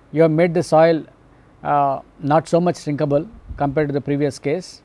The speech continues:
Like say for example, take the same soil, sixty-two nine, fifty-one percent is the range of water contents at which it can show variations. But if you add water,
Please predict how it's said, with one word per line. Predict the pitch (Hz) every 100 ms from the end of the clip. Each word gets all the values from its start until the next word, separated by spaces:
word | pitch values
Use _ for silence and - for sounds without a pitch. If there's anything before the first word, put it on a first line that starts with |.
| _ _ _ _ _ _
Like | - 139 143 131
say | 156
for | 143
example, | 139 156 156 147
take | 165 156
the | 143
same | 165 170
soil, | 143 165 151 147 _ - _ _
sixty-two | - 175 - - 196 208 202 - _ -
nine, | 147 160 185 151 95 _ _ _ _ _ _ _ _
fifty-one | - 160 - _ - 175 180 180 175 151 165 151
percent | 160 165 202 180
is | 170 165
the | 175
range | 165 170
of | 151
water | 147 147
contents | 147 196 170 151
at | 143
which | 147 151 156
it | 131
can | - 156 185 - _ _ _ _ _ _ _
show | - 165
variations. | 147 151 147 131 - 104 - - _ _ _ _
But | 147 170
if | 175 175
you | -
add | 175 240 240 170 _
water, | - 147 185 175 170 143 -